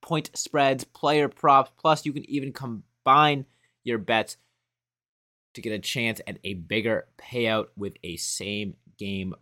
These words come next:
parlay, all on an app that is safe, secure, and super easy to use. So, football fans, hockey fans, fans of any sport, do not miss out. Place your first five dollar bet to get one hundred and fifty dollars in free bets,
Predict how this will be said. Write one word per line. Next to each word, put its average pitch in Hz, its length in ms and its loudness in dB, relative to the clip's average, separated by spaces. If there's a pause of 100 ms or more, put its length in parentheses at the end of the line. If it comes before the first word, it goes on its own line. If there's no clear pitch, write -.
parlay, 135 720 2
all 160 280 8
on 160 180 6
an 135 180 -6
app 123 340 0
that 107 120 -2
is 87 140 -6
safe, - 480 -4 (160)
secure, 117 600 -2
and 98 200 -8
super 139 440 -6
easy 117 260 -6
to - 160 -18
use. 117 400 -4
So, 165 420 6 (240)
football 165 280 6
fans, 147 280 0
hockey 151 280 6
fans, 143 320 -2
fans 147 180 2
of 131 60 0
any 135 160 -2
sport, 123 320 -2
do 131 100 -4
not 135 220 4
miss 120 180 -6
out. 107 240 0
Place 143 340 2
your 143 100 2
first 139 280 -2
five 123 320 6
dollar 113 300 4
bet 113 280 0
to - 60 -20
get 113 200 -8
one 113 120 -12
hundred 175 400 0
and 135 160 -4
fifty 202 320 -2
dollars 175 520 10 (340)
in 127 100 -8
free 147 240 2
bets, 113 320 0